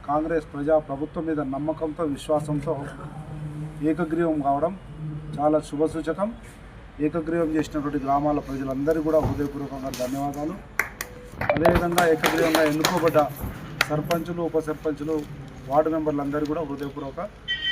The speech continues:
శుభాకాంక్షలు తెలియజేస్తా ఉన్నాం కాంగ్రెస్ పార్టీ తరఫున. ఐజా, వడ్డేపల్లి, రాజోలి మూడిట్లో ఉపసంహరణ ప్రక్రియ కూడా అయిపోయింది కనుక ఏకగ్రీవాలు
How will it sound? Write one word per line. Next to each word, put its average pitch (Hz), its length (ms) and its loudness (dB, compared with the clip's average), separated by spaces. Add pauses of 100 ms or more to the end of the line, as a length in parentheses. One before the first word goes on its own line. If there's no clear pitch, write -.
శుభాకాంక్షలు 151 680 2
తెలియజేస్తా 143 480 0
ఉన్నాం 151 240 -4
కాంగ్రెస్ 135 380 -6
పార్టీ - 280 -4
తరఫున. - 260 -10 (2000)
ఐజా, 175 220 0 (120)
వడ్డేపల్లి, 175 520 -2
రాజోలి 151 340 2 (100)
మూడిట్లో 165 420 0 (4000)
ఉపసంహరణ 185 580 0
ప్రక్రియ 170 320 2
కూడా 165 140 4
అయిపోయింది 151 400 4
కనుక 139 180 -4 (1000)
ఏకగ్రీవాలు 180 600 4